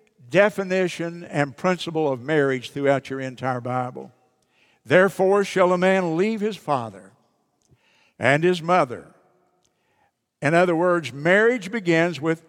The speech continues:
leaving the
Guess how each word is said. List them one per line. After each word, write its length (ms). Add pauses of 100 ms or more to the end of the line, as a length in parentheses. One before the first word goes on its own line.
leaving 880 (760)
the 500